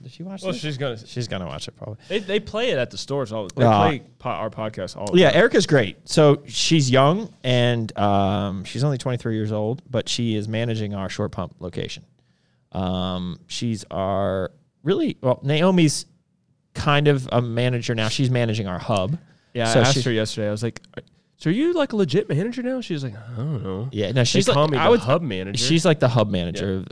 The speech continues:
Speaker 2: Yeah.
Speaker 1: of, of, uh, but she's not a store manager yet.
Speaker 2: Yeah.
Speaker 1: So Erica's our only female store manager, and she's young, and, um, she,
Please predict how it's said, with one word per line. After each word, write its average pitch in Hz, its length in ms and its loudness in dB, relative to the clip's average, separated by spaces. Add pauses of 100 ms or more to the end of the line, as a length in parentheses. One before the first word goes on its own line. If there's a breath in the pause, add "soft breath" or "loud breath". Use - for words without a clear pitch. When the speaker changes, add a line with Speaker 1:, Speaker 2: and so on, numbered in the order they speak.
Speaker 2:
Yeah. 98 80 -2
Speaker 1:
of, 92 220 -4
of, - 100 -20
uh, 98 260 -2
but 101 240 -2
she's 110 200 -4
not 95 180 -4
a 76 40 -10
store 110 340 0
manager 90 340 -6
yet. 110 220 -8
Speaker 2:
Yeah. - 60 -16 (280 loud breath)
Speaker 1:
So 127 320 4 (160)
Erica's 147 380 4
our 107 180 4
only 107 220 0
female 98 500 -4 (140)
store - 260 0
manager, 101 460 -4 (840)
and 175 180 0
she's 170 160 2
young, 107 320 0 (500 loud breath)
and, 127 460 2
um, 104 840 4 (720)
she, 113 440 0